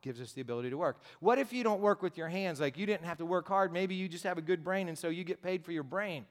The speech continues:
Whoa, then you really should thank God for that. That you don't have to get a sore back while you're making your money, right? What if you just make money because you, you know,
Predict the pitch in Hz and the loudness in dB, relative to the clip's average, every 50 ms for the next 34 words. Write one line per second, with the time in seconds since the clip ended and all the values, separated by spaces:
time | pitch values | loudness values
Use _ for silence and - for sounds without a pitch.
0 | _ _ _ _ _ _ _ _ _ _ _ _ - 123 135 180 208 190 160 147 | _ _ _ _ _ _ _ _ _ _ _ _ -14 -4 2 4 6 8 8 6
1 | 143 147 147 160 156 143 135 165 226 240 214 180 - - 135 - - 127 123 110 | 4 2 0 0 -4 -2 0 0 0 2 0 -2 -2 -6 -6 -2 -2 -2 -2 0
2 | 127 120 113 104 - 120 123 147 202 190 147 - - _ _ _ _ _ _ _ | -2 -2 -2 -2 -4 -6 -6 -4 -4 -4 -6 -8 -10 _ _ _ _ _ _ _
3 | _ _ _ _ _ _ _ _ _ _ _ _ _ _ _ _ _ _ _ _ | _ _ _ _ _ _ _ _ _ _ _ _ _ _ _ _ _ _ _ _
4 | - 139 139 151 160 165 165 170 170 165 - 165 151 160 156 151 - - 170 160 | -6 -4 -2 -2 0 0 0 0 0 -2 -2 -2 0 0 2 0 0 0 0 0
5 | 143 127 117 180 196 190 156 - 165 147 135 135 127 123 131 143 147 - 151 147 | 0 2 2 2 2 2 2 0 2 2 2 2 0 -2 -4 -4 -4 -6 -6 -8
6 | 151 156 170 196 214 202 160 123 120 139 170 202 214 208 185 190 - _ _ _ | -6 -4 0 0 0 0 0 0 0 2 4 4 4 2 0 -6 -12 _ _ _
7 | _ _ _ _ _ _ _ _ _ _ _ _ _ _ _ _ _ _ _ _ | _ _ _ _ _ _ _ _ _ _ _ _ _ _ _ _ _ _ _ _
8 | _ _ _ _ _ _ _ _ _ _ _ _ _ - 156 202 247 277 - - | _ _ _ _ _ _ _ _ _ _ _ _ _ 2 4 4 4 4 2 0
9 | 233 226 208 175 151 - - _ - 147 190 185 - 190 190 196 - 170 185 196 | -2 -2 -2 -2 -4 -8 -14 _ -2 -2 -2 -2 0 0 0 0 0 2 2 2
10 | 220 214 196 202 196 - 214 220 214 160 185 220 208 185 185 190 208 208 214 214 | 2 2 0 -2 -2 -2 -2 -2 -2 -2 -6 -10 -10 -10 -8 -6 -4 -2 -2 -2
11 | 208 | -4